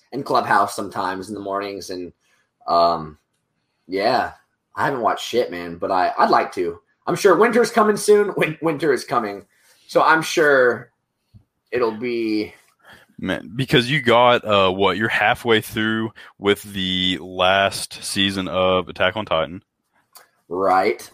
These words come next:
Speaker 2: Approximately
Speaker 1: And
Speaker 2: halfway through. You
Speaker 1: I'll
Speaker 2: started the
Speaker 1: probably, I probably won't finish it, to be completely honest with you.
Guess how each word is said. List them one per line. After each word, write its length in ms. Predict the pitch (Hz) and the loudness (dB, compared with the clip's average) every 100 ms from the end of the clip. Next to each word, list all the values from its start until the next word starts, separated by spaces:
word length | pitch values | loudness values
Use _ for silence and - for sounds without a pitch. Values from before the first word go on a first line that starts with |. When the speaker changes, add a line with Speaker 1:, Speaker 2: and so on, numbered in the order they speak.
| - | -4
Speaker 2:
Approximately 480 | 117 165 101 101 101 | 2 4 4 0 2
Speaker 1:
And 80 | |
Speaker 2:
halfway 240 | 92 98 87 | 0 0 -4
through. 260 | - 87 85 _ _ | -4 -6 -8 _ _
You 80 | 98 | -18
Speaker 1:
I'll 40 | |
Speaker 2:
started 200 | - 104 285 | 0 2 6
the 60 | 302 | 4
Speaker 1:
probably, 520 | 254 226 208 170 156 _ _ _ _ _ _ _ _ _ _ | 6 4 4 0 -6 _ _ _ _ _ _ _ _ _ _
I 60 | 160 | 0
probably 360 | 254 285 226 196 | 4 4 4 4
won't 240 | 180 - | 2 0
finish 240 | 135 123 | -4 -4
it, 160 | 123 - | -6 -8
to 60 | 110 | -10
be 100 | 117 | -12
completely 400 | 107 110 104 107 | -10 -8 -6 -4
honest 300 | 104 104 113 | -6 -6 -8
with 160 | - | -4
you. 220 | 104 95 | -4 -4